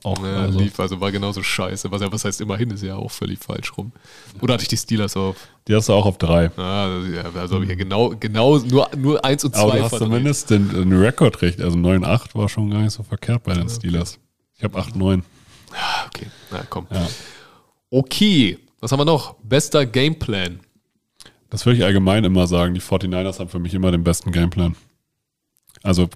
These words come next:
Speaker 1: Ch-, Kyle
Speaker 2: Ja.
Speaker 1: Shanahan passt sein Team so an, dass er immer Mittel und Wege findet, den Ball zu bewegen. Und das finde ich beeindruckend.
Speaker 2: Ja, die forty-niners wären nicht da gewesen,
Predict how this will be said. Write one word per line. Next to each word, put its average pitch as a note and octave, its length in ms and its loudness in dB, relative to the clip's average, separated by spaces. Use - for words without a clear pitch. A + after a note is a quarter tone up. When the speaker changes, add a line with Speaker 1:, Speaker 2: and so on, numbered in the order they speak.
Speaker 1:
Ch-, - 260 0
Kyle - 200 0
Speaker 2:
Ja. A2+ 40 4
Speaker 1:
Shanahan G#2+ 560 2
passt - 440 0
sein F#2 380 2
Team G2 420 2
so G2 360 6
an, G2 260 4
dass F#2 180 2
er F#2 140 2
immer G2 180 4
Mittel F#2 300 4
und F2 140 -2
Wege F2+ 180 4
findet, F2+ 280 -2
den F2+ 100 -2
Ball F2 160 0
zu F#2 100 -6
bewegen. E2+ 320 -2
Und F2 140 -6
das F2 80 -6
finde F#2 140 -2
ich - 40 -20
beeindruckend. F2 460 -6
Speaker 2:
Ja, F#2 100 -14
die G#2 60 -12
forty-niners G#2 580 -4
wären G2+ 160 -4
nicht G2+ 160 -8
da G2 100 0
gewesen, F#2+ 540 -6